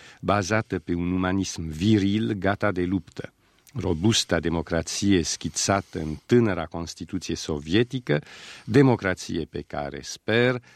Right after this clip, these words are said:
națiunea rusă și celelalte națiuni vor ști să o înfăptuiască.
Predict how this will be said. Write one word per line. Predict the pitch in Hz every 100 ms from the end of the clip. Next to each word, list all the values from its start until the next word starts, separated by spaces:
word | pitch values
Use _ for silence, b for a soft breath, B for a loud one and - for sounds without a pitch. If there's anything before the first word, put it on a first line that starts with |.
| b
națiunea | 110 107 - 95 78
rusă | 71 87 - 82
și | -
celelalte | - 82 78 71 69 78
națiuni | 67 67 - 85 82 B B
vor | - 92
ști | - - 82
să | 80 73
o |
înfăptuiască. | 71 76 - - 73 52 - - -